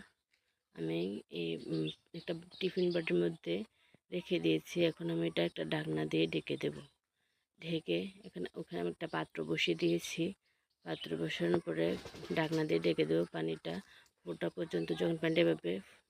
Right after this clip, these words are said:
পানি ফা-, ফুটে যাবে তখন আমি পাত্রটা বসিয়ে দেব আর একটা ঢাকনা দিয়ে ঢেকে দেব। প্রায় আমার এটা হতে চল্লিশ মিনিটের সময় লেগেছে, যেহেতু আমি এটা একটু বড় করে বানিয়েছি। যে দেখুন কতটা ফুলে গিয়েছে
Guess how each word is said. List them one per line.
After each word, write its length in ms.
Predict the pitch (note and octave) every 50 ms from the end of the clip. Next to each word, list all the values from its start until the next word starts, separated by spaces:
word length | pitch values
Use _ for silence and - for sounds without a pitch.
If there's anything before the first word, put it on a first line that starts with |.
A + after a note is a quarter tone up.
| _ _ _ -
পানি 220 | E3 E3 E3 E3+
ফা-, 240 | E3+ - E3+ - _ _ _ _ _ _
ফুটে 320 | _ - E3 E3 D#3+ - E3
যাবে 300 | E3 F3+ F3 D#3+ D#3+ F3 F#3+ - _ _ - _ _ _ -
তখন 200 | E3+ D#3 E3 E3
আমি 240 | E3 E3 D#3+ D#3 E3+ F#3+ G#3 - - _ _ _ _ _ _ _ _ _ _ _ _ -
পাত্রটা 380 | E3 E3 D#3+ E3 D#3+ D#3+ E3 E3
বসিয়ে 360 | E3 E3+ E3+ D#3+ - E3+ D3+
দেব 200 | C#3+ D#3 D3+ D3 D#3+ F3
আর 140 | F#3 F#3 E3+
একটা 240 | D#3 D3 - - D#3 D#3
ঢাকনা 260 | D#3+ D3+ D#3 D3+ D3
দিয়ে 180 | D3 D#3 D3+ -
ঢেকে 220 | D#3 D3 - D#3
দেব। 200 | D3+ D3+ D#3+ D#3+ D#3+ E3 F#3+ - _ _ _ _ _ _ _ _ _ -
প্রায় 160 | F3 E3 E3
আমার 160 | E3 E3 D#3+ D#3
এটা 240 | D3+ - - E3 D#3
হতে 360 | E3+ E3 D#3+ - - - E3 E3+ G3+ G#3+ - _ _ -
চল্লিশ 300 | - E3+ D#3 D#3+ D#3 D#3 - E3+
মিনিটের 300 | E3 D#3+ D#3+ D#3+ F3 E3
সময় 340 | - - E3+ D#3+ E3 E3 E3
লেগেছে, 400 | E3 E3 E3 E3 E3 - - D#3
যেহেতু 240 | D#3 E3+ E3 - E3
আমি 120 | D#3 D3+
এটা 120 | D3+ D3+ D3+
একটু 180 | D3+ - D#3+
বড় 220 | D#3 D#3 D#3 D#3 D#3+
করে 220 | D#3 - E3 D#3+ D3+
বানিয়েছি। 560 | D3 D#3 D3+ D#3 D#3 D#3 D3+ - - - - - - _ _ _ _ _ _ _ _ _ _ _ _ _ - _ _ _ _ _ _ _ _ _ _ _ _ _ _ _ _ - - - - - - E3 -
যে 60 | F3 E3
দেখুন 280 | E3 F3+ D#3+ - F3+ F3+ F3+
কতটা 440 | - - E3+ - E3+ D#3+ D#3 E3 D#3+
ফুলে 340 | - - F3+ F3 E3+ E3+ E3
গিয়েছে 500 | D#3+ F3 F3 F3 E3 - - - E3